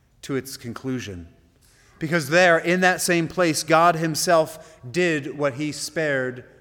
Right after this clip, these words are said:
Abraham from doing. God, Jehovah Jireh, the God who sees to it, the God who provides, he did the unimaginable.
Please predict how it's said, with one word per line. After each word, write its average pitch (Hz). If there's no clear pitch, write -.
Abraham 117
from 113
doing. 110
God, 127
Jehovah 131
Jireh, 117
the 127
God 143
who 147
sees 160
to 151
it, 135
the 143
God 143
who 139
provides, 131
he 139
did 143
the 131
unimaginable. 120